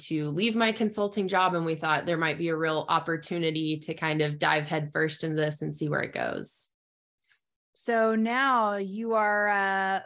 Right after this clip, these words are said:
Speaker 2: Foot Family Meats. Um, tell, tell me about, uh, some of the, the early getting off the ground. H-, how, how did you make that work? 'Cause that's,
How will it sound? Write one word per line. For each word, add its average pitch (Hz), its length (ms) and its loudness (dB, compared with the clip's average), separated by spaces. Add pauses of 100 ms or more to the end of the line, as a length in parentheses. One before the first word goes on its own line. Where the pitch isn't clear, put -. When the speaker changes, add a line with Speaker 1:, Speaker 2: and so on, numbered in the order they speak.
(300)
Speaker 2:
Foot 277 240 2
Family 294 380 2
Meats. 254 560 -2 (100)
Um, 208 520 2
tell, 294 440 0
tell 311 180 -2
me 302 140 2
about, 269 480 2 (120)
uh, 208 280 0
some 269 200 -8
of 254 60 -6
the, 226 280 0
the 208 180 2
early 240 840 0 (100)
getting 247 280 2
off 220 300 -2
the 214 80 -2
ground. 170 640 -4
H-, 202 140 -4
how, 233 520 0
how 254 300 4
did 226 240 -4
you 202 320 -8 (300)
make 202 240 -4
that 170 180 -8
work? 175 460 -6 (100)
'Cause 202 140 -4
that's, 220 200 2